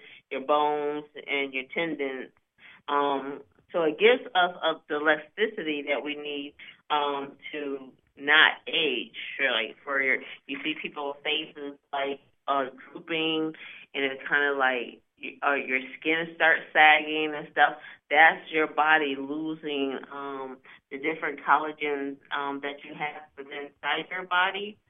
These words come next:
So, um, like, there's, uh, nitric, um,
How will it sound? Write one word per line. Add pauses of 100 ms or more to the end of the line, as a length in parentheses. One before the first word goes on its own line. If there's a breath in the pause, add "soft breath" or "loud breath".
(380 soft breath)
So,
um,
like,
there's, (120)
uh, (320)
nitric, (760 soft breath)
um,